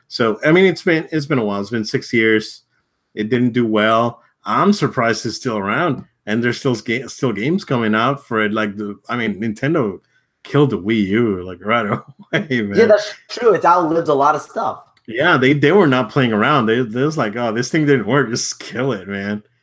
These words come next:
Speaker 1: <laughs> But, I mean, but when you think about it, Sony did not, they, they didn't spend any, uh, marketing money on this thing. This, like, they had zero marketing.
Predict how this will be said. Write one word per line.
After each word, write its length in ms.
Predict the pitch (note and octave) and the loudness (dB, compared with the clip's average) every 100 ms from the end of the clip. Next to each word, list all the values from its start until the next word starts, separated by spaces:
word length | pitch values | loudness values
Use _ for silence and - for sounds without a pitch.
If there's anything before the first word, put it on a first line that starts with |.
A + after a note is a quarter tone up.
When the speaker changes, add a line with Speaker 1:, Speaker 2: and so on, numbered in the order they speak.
| _ _ - | _ _ -4
Speaker 1:
<laughs> 140 | B2 - _ - - G#3 | -4 -4 _ -20 -16 -4
But, 1200 | F#3+ - F#3+ D3+ E3+ D#3+ - F#3+ - - G3+ C3 | -4 -2 -2 -2 -4 -6 -6 -8 -8 -10 -10 -8
I 40 | E3 | -2
mean, 300 | F#3 F#3+ - _ _ _ - | 0 0 -4 _ _ _ 0
but 220 | G#3 G#3 | 0 2
when 180 | E3+ G3+ | 4 4
you 80 | |
think 140 | F#3 D#3 | 4 2
about 200 | B2 A2+ | 2 2
it, 60 | |
Sony 300 | G#2+ C#3+ C3+ | 0 2 2
did 180 | B2 A#2+ | 0 0
not, 340 | B2+ B2+ C3 A#2 A#2 C3 C#3 | 0 0 -4 -8 -12 -10 -2
they, 160 | D3 D#3 | 0 2
they 200 | D3+ C#3+ | 2 0
didn't 360 | B2+ C3+ B2 | 0 0 0
spend 400 | G#2+ - A2+ A2 | -4 -4 -4 -4
any, 440 | G2+ G#2 G#2 F#2+ F2+ _ _ A2+ | -4 -2 -2 -6 -12 _ _ -8
uh, 380 | G2+ G2+ G2 F2+ | -4 -2 -2 -2
marketing 460 | G2+ G#2 G2+ F#2 | -4 -2 -4 -4
money 300 | F#2 F#2+ F#2 | -6 -6 -8
on 140 | F2 F#2+ | -8 -6
this 180 | F#2 | -6
thing. 280 | - F2 F2 G2 | -6 -12 -12 -8
This, 180 | G2+ | -6
like, 220 | A2 G2 F#2+ | -4 -6 -2
they 120 | A2 | -2
had 300 | G2 A2+ G2+ | 0 -2 -2
zero 680 | G2+ A2+ A#2 G#2+ G2+ G2 F#2+ | -4 0 2 4 2 0 -4
marketing. 640 | G2+ F#2+ - F#2+ F2+ F2 | -4 -4 -6 -10 -10 -18